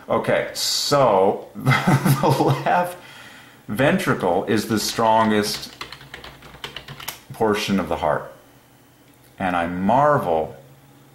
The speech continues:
that it was stunning for Father. Yeah, it's longer, it's bigger than the right, and oh my goodness.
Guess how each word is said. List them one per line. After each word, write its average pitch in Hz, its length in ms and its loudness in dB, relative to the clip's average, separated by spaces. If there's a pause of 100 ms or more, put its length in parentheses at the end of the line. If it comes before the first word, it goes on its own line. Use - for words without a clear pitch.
(380)
that 92 380 -4
it 92 160 -2
was 87 180 -6
stunning 101 560 0
for 87 500 -4
Father. 85 580 -2 (2250)
Yeah, 92 300 -2
it's 87 220 -10
longer, 117 440 2
it's 113 140 -6
bigger 101 380 0
than 90 120 -6
the 87 60 -6
right, 90 500 -4
and - 360 -10 (2500)
oh 117 400 -2
my 98 280 -4
goodness. 90 640 -10